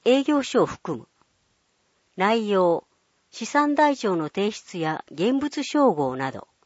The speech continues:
申告誤りなどの場合、可年度に遡り修正申告が必要です。問い合わせ先、資産税課、電話、零八四八六七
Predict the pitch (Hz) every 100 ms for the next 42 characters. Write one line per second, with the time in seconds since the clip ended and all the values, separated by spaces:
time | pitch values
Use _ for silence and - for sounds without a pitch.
0 | _ _ _ _ _ _ _ _ _ _
1 | _ _ - 233 285 311 - 262 269 269
2 | 220 185 202 196 165 143 143 127 120 -
3 | _ _ - 190 254 311 247 185 147 170
4 | - 240 240 233 160 - - - 254 254
5 | 269 277 - 285 254 214 139 127 - -
6 | 170 160 147 - - _ _ _ _ _
7 | _ _ _ _ _ _ _ _ - 214
8 | 254 247 240 233 208 196 - 170 - _
9 | _ _ _ - 220 - 277 269 254 208
10 | 165 - - _ _ _ _ _ - 185
11 | 202 190 175 165 _ _ _ _ _ -
12 | 226 285 254 262 151 151 165 160 151 -
13 | - 127 _ _ _ - - - 240 226
14 | 196 120